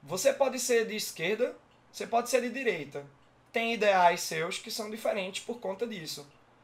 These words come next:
Você, seus princípios, seus ideais. Você se identifica. Não é que vem primeiro, eu quero ser de esquerda ou de direita, e daí eu vou forjar meus ideais. Não, é algo que vem primeiro, e aí você, é,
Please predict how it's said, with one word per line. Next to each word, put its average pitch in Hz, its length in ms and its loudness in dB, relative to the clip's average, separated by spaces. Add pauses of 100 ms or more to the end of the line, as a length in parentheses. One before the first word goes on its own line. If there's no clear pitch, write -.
(160)
Você, 165 300 -8 (680)
seus 156 220 -12
princípios, 202 840 -8 (200)
seus 185 260 -6
ideais. 170 680 6 (440)
Você 185 680 2
se - 300 -6
identifica. 226 580 -4
Não 190 80 4
é 254 80 4
que 269 140 -6
vem 208 180 4
primeiro, 175 500 0
eu 170 100 -2
quero 170 260 0
ser - 180 -6
de 156 100 -12
esquerda 165 340 -6
ou 165 60 -6
de 160 100 -12
direita, 165 460 -6 (480)
e 160 80 -12
daí 165 220 6
eu 180 80 2
vou 185 80 0
forjar 175 400 4
meus 175 160 -2
ideais. 160 460 6
Não, 170 200 4
é 143 60 4
algo 170 220 2
que 185 100 -6
vem 156 140 -2
primeiro, 202 500 -2 (300)
e 165 100 2
aí 165 160 4
você, 185 640 2 (960)
é, 143 1000 2